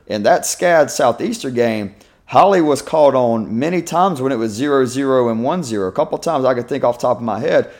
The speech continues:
she had to make some extremely good saves. She does a good job controlling her back line. Something I appreciate a lot, uh, as a, as a, as a,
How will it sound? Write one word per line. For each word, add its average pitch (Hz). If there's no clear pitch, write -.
she -
had 160
to 175
make 175
some 160
extremely 160
good 135
saves. 117
She 175
does 175
a -
good 147
job 135
controlling 120
her 117
back 98
line. 92
Something 120
I 113
appreciate 117
a 104
lot, 107
uh, 104
as 101
a, 98
as 95
a, -
as 92
a, 87